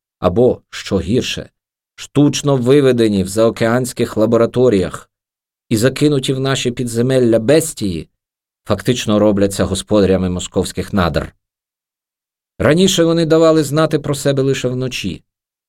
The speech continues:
Зараз почали з'являтися навіть удень.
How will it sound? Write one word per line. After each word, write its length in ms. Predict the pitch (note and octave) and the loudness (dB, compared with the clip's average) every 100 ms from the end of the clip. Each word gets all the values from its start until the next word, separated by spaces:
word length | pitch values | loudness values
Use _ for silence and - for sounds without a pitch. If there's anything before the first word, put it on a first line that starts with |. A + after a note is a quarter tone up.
| _ _ _ F#2+ | _ _ _ -2
Зараз 460 | G2+ A#2 B2 A#2+ | 2 4 4 0
почали 400 | - A2+ A2+ A2+ | -2 -2 0 -2
з'являтися 640 | G2+ A2 A2 A#2 A2 - A2 | 0 0 2 2 0 -4 -2
навіть 640 | G#2+ A2 A2+ A#2+ - - _ - | -2 -2 0 -2 -6 -12 _ -6
удень. 540 | A#2+ G#2 F#2 E2 D#2+ | -2 2 2 0 -8